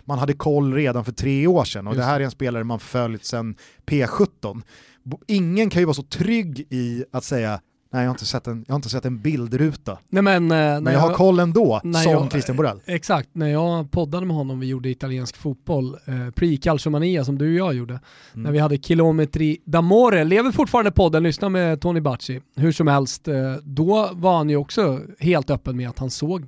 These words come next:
Speaker 2: kollar inte på fotboll. Behöver inte kolla på fotboll.
Speaker 1: <laughs> Han fattar
Speaker 2: Jag
Speaker 1: ändå.
Speaker 2: älskar det.
Speaker 1: Eh, vart skulle jag någonstans med det här då? Eh,
Speaker 2: Det stör ju
Speaker 1: jo.
Speaker 2: annars hans perspektiv kring sportchefer och allting som sker runt om, så jag tycker det är bra.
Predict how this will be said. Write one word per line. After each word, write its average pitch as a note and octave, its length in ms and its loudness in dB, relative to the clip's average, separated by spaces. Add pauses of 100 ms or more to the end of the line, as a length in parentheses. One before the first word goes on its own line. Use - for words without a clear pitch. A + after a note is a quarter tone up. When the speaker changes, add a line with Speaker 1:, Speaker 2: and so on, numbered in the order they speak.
(100)
Speaker 2:
kollar D#3+ 260 -2
inte G#3 140 -4
på - 60 -20
fotboll. - 240 -20 (360)
Behöver C#3+ 480 -2
inte A#2+ 140 -8
kolla - 200 -8
på - 80 -12
fotboll. - 240 -14 (260)
Speaker 1:
<laughs> - 260 -20
Han D3+ 120 -10
fattar E3+ 420 -6
Speaker 2:
Jag C#3 80 0 (100)
Speaker 1:
ändå. E3 160 2
Speaker 2:
älskar A#3+ 300 -2
det. C#3+ 140 0 (840)
Speaker 1:
Eh, F#3+ 60 2
vart F#3 140 2
skulle G#3+ 240 2
jag G#3 100 2
någonstans F#3+ 420 0
med F3 100 0
det F3+ 40 2
här D#3+ 360 2
då? A2 120 -2
Eh, A2 80 -8 (100)
Speaker 2:
Det D#3 260 2
stör A#3+ 440 4
ju B3+ 60 2
Speaker 1:
jo. A3 60 4
Speaker 2:
annars E3 260 2
hans D#3+ 140 -2
perspektiv D3 640 -6
kring A#2+ 280 -12
sportchefer C3 520 -14
och C3 40 -12
allting A#2+ 200 -12
som A2+ 120 -12
sker B2+ 160 -10
runt A#2 240 -12
om, C3 160 -14
så - 100 -16
jag D3+ 100 -12
tycker D#3+ 140 -8
det C3 60 -6
är - 20 -12
bra. C#3+ 160 -10